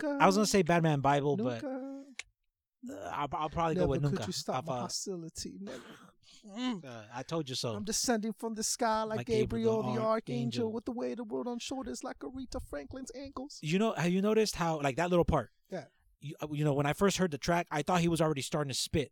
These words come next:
Speaker 2: like,
Speaker 1: Mm-hmm.
Speaker 2: uh, like with, with, uh, weight on the weight of the world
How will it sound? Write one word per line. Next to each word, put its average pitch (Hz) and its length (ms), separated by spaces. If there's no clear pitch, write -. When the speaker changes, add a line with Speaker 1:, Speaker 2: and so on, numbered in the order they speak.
Speaker 2:
like, 110 140
Speaker 1:
Mm-hmm. - 680
Speaker 2:
uh, 131 340
like 143 160
with, 143 240
with, 139 300
uh, 131 200
weight 160 200
on 151 220
the 139 120
weight 160 180
of 170 80
the 151 60
world 156 320